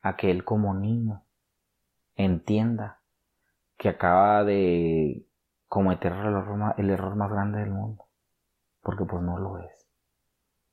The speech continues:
Y su vida va a estar llena de retos y de, y de cosas nuevas y de errores que vienen también en los que,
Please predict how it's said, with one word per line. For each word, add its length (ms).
Y 80
su 160
vida 220
va 60
a 60
estar 240
llena 320
de 80
retos 600
y 80
de, 360
y 160
de 120
cosas 340
nuevas 420
y 80
de 80
errores 400
que 160
vienen 340
también 340
en 140
los 160
que, 360